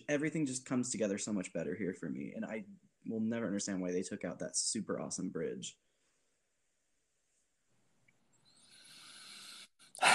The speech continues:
Speaker 2: I mean, I vastly prefer the songs that Avicii worked on, and many times I,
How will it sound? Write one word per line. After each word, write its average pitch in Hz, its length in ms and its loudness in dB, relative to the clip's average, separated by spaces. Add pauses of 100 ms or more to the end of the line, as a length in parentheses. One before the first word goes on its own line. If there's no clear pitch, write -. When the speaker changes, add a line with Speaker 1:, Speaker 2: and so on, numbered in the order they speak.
(760)
Speaker 2:
I 165 60 12
mean, 170 360 12 (2000)
I 160 220 12
vastly 127 480 12
prefer 107 600 10 (260)
the 117 100 6
songs 107 360 10
that 107 120 8
Avicii 101 420 4
worked 95 280 4
on, 85 240 6 (680)
and 113 560 12 (340)
many 120 440 12
times 107 600 10
I, 110 200 12